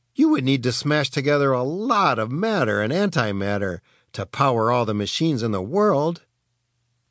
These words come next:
Frank smiles. No, that's the best part. It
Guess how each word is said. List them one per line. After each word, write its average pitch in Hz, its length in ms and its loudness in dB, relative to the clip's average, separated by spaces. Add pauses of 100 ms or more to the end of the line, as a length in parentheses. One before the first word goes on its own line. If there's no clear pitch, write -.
(140)
Frank 110 360 0
smiles. 95 640 -2 (560)
No, 220 320 2 (300)
that's 170 260 2
the 208 80 2
best 214 280 2
part. 92 280 0 (600)
It 120 140 -2